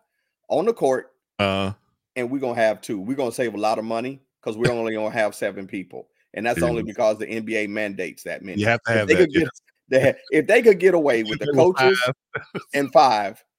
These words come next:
Speaker 2: Yeah.
Speaker 1: they could, right? They would
Speaker 2: Sure.
Speaker 1: save so much money. But
Speaker 2: They
Speaker 1: yeah,
Speaker 2: would.
Speaker 1: I definitely, I definitely think that you're talking about Dallas. You, we have to put Phoenix right there. They
Speaker 2: Oh.
Speaker 1: are one,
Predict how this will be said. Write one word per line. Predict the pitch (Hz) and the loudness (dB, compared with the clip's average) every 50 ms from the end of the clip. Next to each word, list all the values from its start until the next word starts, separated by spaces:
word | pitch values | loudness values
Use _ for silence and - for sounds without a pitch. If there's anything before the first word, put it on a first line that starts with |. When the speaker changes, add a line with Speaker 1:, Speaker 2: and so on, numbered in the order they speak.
| - | -2
Speaker 2:
Yeah. | 107 101 | 0 2
Speaker 1:
they | 101 147 147 | 4 4 4
could, | 135 - - - 131 113 104 92 - - | 2 0 -6 -2 -2 -2 -2 -2 -4 -2
right? | 113 120 123 120 139 | 0 0 0 2 2
They | 156 170 | 2 2
would | - - | 0 0
Speaker 2:
Sure. | - 156 | -2 -2
Speaker 1:
save | 135 131 | -4 -4
so | 131 143 127 | -4 -6 -6
much | 120 117 107 113 | -6 -6 -8 -6
money. | 110 104 92 90 80 - _ - - - - | -8 -8 -8 -10 -12 -16 _ -20 -20 -8 -2
But | - 156 | 0 4
Speaker 2:
They | 175 | 6
Speaker 1:
yeah, | 160 123 | 6 4
Speaker 2:
would. | - - 131 | 4 2 -2
Speaker 1:
I | 147 151 | -2 0
definitely, | 165 165 160 160 - 135 131 127 - - | 0 0 -2 -2 -2 -8 -8 -8 -4 -4
I | 131 139 | -2 -2
definitely | 139 143 139 135 - 117 113 | -2 -2 -4 -4 -6 -10 -10
think | 95 117 113 107 95 - | -8 -8 -8 -8 -8 -6
that | 98 101 98 98 | -6 -6 -6 -6
you're | 117 143 151 | -6 -6 -4
talking | - 160 139 131 127 117 | -2 -2 -2 -2 -2 -4
about | 107 107 107 92 90 98 | -4 -2 -2 -2 -4 -2
Dallas. | 107 113 113 104 90 80 76 - - - _ _ _ _ _ _ _ _ _ _ _ _ | -2 0 0 0 -2 -6 -10 -18 -20 -20 _ _ _ _ _ _ _ _ _ _ _ _
You, | - 196 226 - - | -14 -10 -10 -10 -8
we | 123 143 160 | -6 -4 -2
have | 123 117 113 - | -2 -2 -2 -4
to | - 107 | -6 -10
put | - - 110 - - - | -6 -6 -6 -6 -6 -6
Phoenix | 120 120 117 107 101 - - - - _ _ _ _ | -6 -6 -6 -8 -12 -14 -18 -20 -20 _ _ _ _
right | - 98 95 104 117 113 110 98 _ - | -18 -10 -6 -4 -2 -2 -2 -4 _ -6
there. | 110 101 98 92 85 | -6 -4 -4 -6 -8
They | 85 95 127 151 180 - | -6 -2 0 2 2 2
Speaker 2:
Oh. | 110 | 2
Speaker 1:
are | - - - - | 2 2 0 -2
one, | 95 95 98 107 123 147 165 175 180 190 202 214 208 | -4 -10 -10 -4 0 2 2 2 2 0 -4 -8 -12